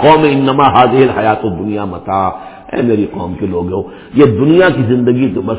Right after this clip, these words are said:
ایک برتنے کا سامان ہے، کچھ نہیں۔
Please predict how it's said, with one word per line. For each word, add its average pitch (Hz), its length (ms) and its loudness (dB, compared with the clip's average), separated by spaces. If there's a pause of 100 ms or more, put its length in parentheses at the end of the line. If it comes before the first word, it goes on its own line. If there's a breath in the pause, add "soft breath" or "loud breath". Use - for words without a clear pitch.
ایک 101 220 -4
برتنے 127 420 -2
کا 107 240 -6 (140)
سامان 95 320 -8 (140)
ہے، - 80 -20 (160)
کچھ - 180 -16
نہیں۔ - 160 -20